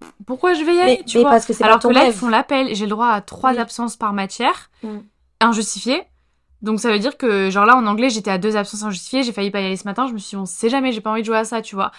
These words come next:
Speaker 1: Donc ça te retient, ça te, il y a un, il y a un, quand même un truc où tu te dis, « Bah là, faut que je fasse attention à mes absences, j'ai pas envie d'en avoir trop, j'ai pas envie de re-,
Speaker 2: Ouais.
Speaker 1: d'aller au rattrapage » parce que, en gros, t'as le droit à trois absences injustifiées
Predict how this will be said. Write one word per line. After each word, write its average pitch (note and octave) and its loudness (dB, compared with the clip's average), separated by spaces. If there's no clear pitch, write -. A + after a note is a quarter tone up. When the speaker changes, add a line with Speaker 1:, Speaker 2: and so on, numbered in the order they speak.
Speaker 1:
Donc G#3+ -4
ça A#3 0
te - -8
retient, D4 0
ça A3+ -4
te, - -6
il G#3+ 0
y G#3+ -2
a A3 2
un, G#3+ 0
il G3+ -6
y G#3+ -2
a G#3 0
un, G#3+ 0
quand B3+ -4
même C#4+ 0
un C4 0
truc C#4 -10
où C#4+ -8
tu A3+ -14
te G3+ -6
dis, « D4 0
Bah G3 2
là, A3+ 4
faut B3 -6
que A#3 -6
je - -12
fasse A3+ -4
attention G#3+ -6
à A3 -2
mes G3+ -4
absences, C4 -2
j'ai A3 -6
pas G#3+ 0
envie A3 0
d'en A3+ -2
avoir F3 -4
trop, C#4+ 0
j'ai C#4 -6
pas A#3+ 0
envie A3+ 2
de A3 -2
re-, A#3 2
Speaker 2:
Ouais. G#3+ 0
Speaker 1:
d'aller A3 4
au A3+ 4
rattrapage » A#3 0
parce G#3+ -10
que, G#3+ -6
en G#3 -4
gros, A3+ -6
t'as G#3+ -6
le F#3 -8
droit F#3+ -2
à G3 -4
trois A3+ -6
absences G#3+ -8
injustifiées G#3 -4